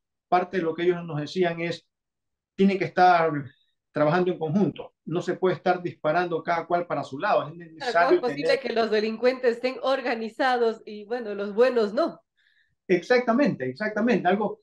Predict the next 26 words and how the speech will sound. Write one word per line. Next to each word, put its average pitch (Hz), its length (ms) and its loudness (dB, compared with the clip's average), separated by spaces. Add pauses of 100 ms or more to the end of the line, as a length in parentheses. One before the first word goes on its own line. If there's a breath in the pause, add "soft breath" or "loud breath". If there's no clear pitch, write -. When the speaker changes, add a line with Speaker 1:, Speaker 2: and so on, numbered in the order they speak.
(140)
Speaker 1:
algo 208 240 0
que 208 100 0
parece 190 380 -2
tan 202 240 0
simple, 226 400 0
pero 180 160 0
es - 60 -8
que 160 340 -6 (560)
nos 165 220 2
pasa 240 300 2
en 214 80 2
nuestro 156 300 -4
país, 202 240 0
¿no? 165 100 -4
Aquí 190 140 -8
hay 214 140 -4
gente, 208 400 -2
en 175 140 -4
nuestro 160 260 -6
país, 190 220 2
gente 202 480 0 (240)
muy 247 340 4
inteligente, 175 720 2
tenemos 170 400 2
inteligencia 185 560 2
individual, 165 600 2